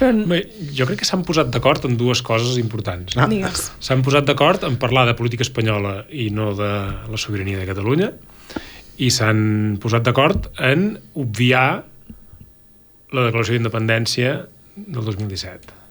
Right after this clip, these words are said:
Speaker 2: Tots. És a dir, eh, molta retòrica, eh, però ningú parla de la república declarada el dos mil disset, ja. I això tots s'han posat d'acord.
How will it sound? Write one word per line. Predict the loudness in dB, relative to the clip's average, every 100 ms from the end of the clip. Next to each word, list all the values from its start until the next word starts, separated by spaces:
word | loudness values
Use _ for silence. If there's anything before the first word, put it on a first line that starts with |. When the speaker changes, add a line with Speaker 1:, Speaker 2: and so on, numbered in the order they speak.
| -20 _ _ -14
Speaker 2:
Tots. | -12 -8 -8 -10 -14 -20 _ -20 -20 -20 -20 -20 -12 -2
És | 2
a | 4
dir, | 4 2 -4 -8
eh, | -8 -4
molta | -2 0 2
retòrica, | 4 6 6 4 2 0 0 -4 -6
eh, | -6 -2
però | 0 2 0 -2
ningú | -2 0 2
parla | 2 2
de | 0
la | 0
república | -2 -2 -2 -2 0 0
declarada | 0 0 0 0 -2 -4 -4
el | -6
dos | -4
mil | -4
disset, | -2 -4 -6 -10 -14
ja. | -14 -16 -20 -20 -20 -20 -20 -20 -12
I | -4
això | -4 -2
tots | -2 -2
s'han | -2
posat | -4 -6
d'acord. | -8 -12